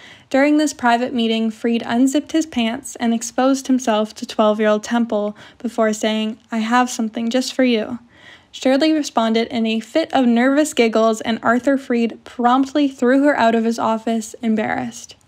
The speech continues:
It is a well-known fact that since Hollywood's conception,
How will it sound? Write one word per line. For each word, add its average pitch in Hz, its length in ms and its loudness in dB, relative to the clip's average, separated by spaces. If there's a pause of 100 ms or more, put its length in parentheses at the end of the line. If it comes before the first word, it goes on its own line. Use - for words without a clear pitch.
(180)
It 247 100 -2
is 240 140 2
a 240 60 4
well-known 269 440 4
fact 240 500 -2
that 247 300 -2 (320)
since 285 340 0
Hollywood's 247 600 2
conception, 226 920 -2